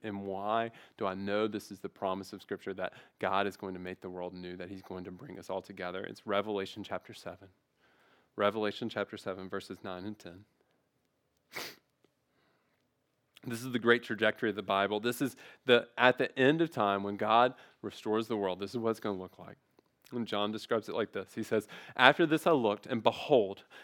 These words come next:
a great multitude that no one could number, from every nation, from all tribes and peoples and languages, standing before the throne and before the Lamb, clothed in white robes with palm branches in their hands,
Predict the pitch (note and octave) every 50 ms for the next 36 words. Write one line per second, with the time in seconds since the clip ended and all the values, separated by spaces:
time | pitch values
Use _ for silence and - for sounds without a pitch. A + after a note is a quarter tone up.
0 | - - - B2+ A#2 - - B2 B2+ C#3+ D3+ F3+ - - B2+ B2+ B2+ C3 D3 D3+
1 | - - B2 - - - - A2 G#2 F#2+ A#2+ A#2 - C3+ C3+ C3+ C3+ C#3 C#3+ C#3+
2 | D3+ E3 E3+ F3 F#3 F#3 F#3+ F#3+ F#3 - F#3 D#3+ C#3 C3 C#3+ C#3 C#3+ C#3 C3 A#2+
3 | A2+ G#2+ G2+ - - C3+ C3+ - - - - D3+ E3 E3 E3+ F#3 G#3+ G#3+ G3+ F#3+
4 | E3+ D#3 C#3+ C3 B2 A2+ - - A#2 A#2 A#2+ - C3+ B2+ B2+ - - - D#3 E3
5 | F#3 G3+ A3+ G#3+ A3 - - - E3 C3+ B2 B2 B2 A#2+ - - D3 D#3+ F#3 F#3+
6 | - - D#3+ D3+ C#3+ - D3+ D#3 - - - D#3 F3 G3 G#3 F#3+ D#3+ C#3+ C#3 C3+
7 | C#3 C3 A#2+ C#3 C#3 - - - - - - - - - F3 D#3+ E3+ G3 G#3 A3+
8 | A#3 A3 A3 G#3 - - G3+ G3+ G3 G#3+ G#3 G#3 - E3 D3+ D3+ D#3 D#3 D#3 -
9 | C#3 C3+ C#3+ C3 C3 - - - E3 E3 F#3+ F#3+ F#3+ E3 C#3 A#2+ A2+ A2 G#2 G#2+
10 | G#2 - - - - - - - F#3 F3+ F#3+ G#3 A#3 A#3+ G#3+ - - - F#3+ F#3
11 | F3+ E3+ D#3 D3+ D3+ D#3 E3 F#3+ G3 - - - B2+ B2+ C3 B2 A#2+ A2+ A#2+ B2
12 | A#2+ - - C#3 B2+ - - _ - - - D3+ D#3 E3 F3 F3 D#3 D3+ D3+ D3+
13 | D#3 - - D#3+ D#3 D3+ D3+ - C3+ C3 C3 C3+ C#3 C3 C3 C3 B2 G#2+ A#2+ A2+
14 | G#2 G2 F#2+ G2 G2 - -